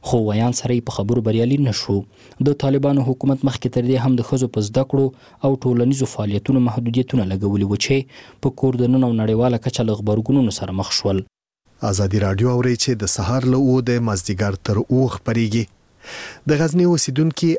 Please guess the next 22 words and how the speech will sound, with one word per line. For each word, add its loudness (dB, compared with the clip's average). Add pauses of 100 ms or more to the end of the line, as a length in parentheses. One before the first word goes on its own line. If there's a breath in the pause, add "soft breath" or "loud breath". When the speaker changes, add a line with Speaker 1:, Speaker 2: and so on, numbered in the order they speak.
(100)
Speaker 2:
عطاالله 0
میاخیل 0 (140)
په -6
خپل 0 (100)
لګښت -4
د 2
ځوانانو 0 (140)
د -2
بوختیا -2
لپاره -4
په -8
قره -2
باغ 0
ولسوالۍ 0
کې 0 (380 loud breath)
د 0
فوټبال 0
یو 0 (100)
لوبغالی 0 (120)
جوړ 0 (120)
کړی 0
دی. -2